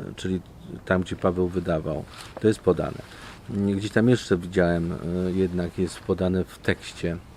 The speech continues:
ale no, mimo wszystko by wypadało podawać i róbcie to, bo to jest, wypada, wypada, bo, e, to świadczy też o tej książce.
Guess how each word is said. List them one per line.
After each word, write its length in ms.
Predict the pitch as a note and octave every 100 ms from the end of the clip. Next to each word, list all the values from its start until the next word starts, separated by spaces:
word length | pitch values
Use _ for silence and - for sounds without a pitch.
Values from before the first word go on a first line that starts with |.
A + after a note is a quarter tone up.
| - - - - - - - - - -
ale 400 | F#2+ G2 G2+ G2+ - - - -
no, 60 |
mimo 200 | C#3 C3
wszystko 240 | G#2 - F#2+
by 120 | F2
wypadało 600 | D#2+ - E2 D#2+ D2+ D2 - - - - -
podawać 640 | E2+ E2 D#2 D#2 - -
i 200 | F#3 F3+
róbcie 420 | F#3+ D#3+ F2+ - D#2+
to, 180 | -
bo 120 | E2 E2+
to 160 | -
jest, 320 | E2+ E2+ - - - - - -
wypada, 540 | C3 - E2 D2 - - - - -
wypada, 340 | G2+ A2+ G2
bo, 160 | F2+ F#2 - - - -
e, 560 | G2+ G2+ G#2 G2+ G2 F#2+ - - - - -
to 120 | C3+
świadczy 680 | - - - C#3+ - - -
też 220 | - -
o 40 |
tej 160 | B2 A2+
książce. 680 | - F3+ F#3 - - E2